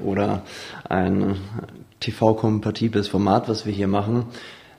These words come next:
Der Vergleich kam daher, dass wir tatsächlich wie in großen T-V-Serien Figuren über längere Zeiträume begleiten. Also diese vier Werke, die ja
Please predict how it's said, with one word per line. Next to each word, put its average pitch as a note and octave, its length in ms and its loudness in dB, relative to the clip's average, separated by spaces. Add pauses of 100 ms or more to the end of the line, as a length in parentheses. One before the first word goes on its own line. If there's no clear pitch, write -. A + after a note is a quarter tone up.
Der B2+ 80 6
Vergleich C3 400 8
kam C3 240 6
daher, A#2 380 8
dass A2+ 220 4
wir A2 140 6
tatsächlich A2 840 0
wie A#2 340 2 (160)
in G#2 300 0 (160)
großen G#2+ 560 2
T-V-Serien A2+ 1000 4 (320)
Figuren B2 600 2
über G#2+ 180 4
längere G2+ 340 2
Zeiträume G2 560 0
begleiten. - 580 -2 (420)
Also F#2+ 400 -4 (500)
diese F#2 220 -2
vier A2 380 0
Werke, A#2 580 4 (160)
die G#2 140 2
ja G2 280 0